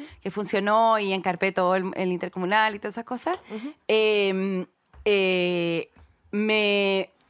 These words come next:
Speaker 1: tuve un problema tremendo.
Speaker 2: Dime.
Speaker 1: Tremendo.
Speaker 2: ¿Qué consistió?
Speaker 1: Consistió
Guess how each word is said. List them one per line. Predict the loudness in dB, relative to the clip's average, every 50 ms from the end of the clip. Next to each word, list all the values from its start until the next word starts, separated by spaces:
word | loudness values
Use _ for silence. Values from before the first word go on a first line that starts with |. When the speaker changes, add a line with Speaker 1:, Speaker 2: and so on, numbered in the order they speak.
| _ _ _ _ -4
Speaker 1:
tuve | -2 0 0
un | 0
problema | 0 0 0 0 0 -2 -2 -4 -6 _ -10
tremendo. | -8 -6 -4 -4 -4 -6 -8 -12 -14 -18 -20 _ _ _ _ _
Speaker 2:
Dime. | -2 0 0 0 0 -2 0
Speaker 1:
Tremendo. | 0 2 2 2 0 -2 -4 -8 -12 -16 -20 -20 _ _ _ -4
Speaker 2:
¿Qué | -2 -2 -2 -2 -4
consistió? | -4 -4 -4 -4 -4 -6 -8 -8 -6 -6 -8 -8 -10 _ _ _ _ _ _ _
Speaker 1:
Consistió | -4 -2 -2 -2 -4 -6 -6 _ 0 2 4